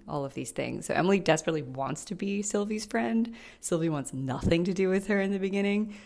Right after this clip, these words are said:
And so as far as synastry, I had to use, like, Emily as the baseline for astrological terms. And synastry, I think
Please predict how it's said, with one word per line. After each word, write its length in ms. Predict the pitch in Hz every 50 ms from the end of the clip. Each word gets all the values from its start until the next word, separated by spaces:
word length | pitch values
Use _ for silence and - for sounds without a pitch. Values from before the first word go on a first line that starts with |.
| - - - -
And 180 | - 156 151 147
so 540 | - - 156 147 143 139 139 143 - - -
as 180 | - - - -
far 100 | - 156
as 160 | 151 151 151
synastry, 440 | - 170 156 147 - - - 143 143
I 40 | 143
had 200 | 143 135 139 135
to 100 | - 131
use, 320 | 127 135 139 139 135 - -
like, 200 | 120 127 - -
Emily 360 | 139 135 135 135 135 131 139 139
as 120 | - -
the 100 | - 147
baseline 880 | - - - 139 135 143 - - - 170 175 175 175 180 180 185 190 190
for 420 | - - 170 165 165 - - -
astrological 1000 | - - 165 160 - - - 165 165 165 165 165 165 170 - - 170 170 165 - -
terms. 580 | - - - 180 175 180 175 180 180 175 - - -
And 460 | 151 156 151 147 143 143 143 139 - - -
synastry, 800 | - - - 175 170 165 160 - - - - 151 147 143 143 - -
I 80 | 143 139
think 440 | - - 190 190 185 - - -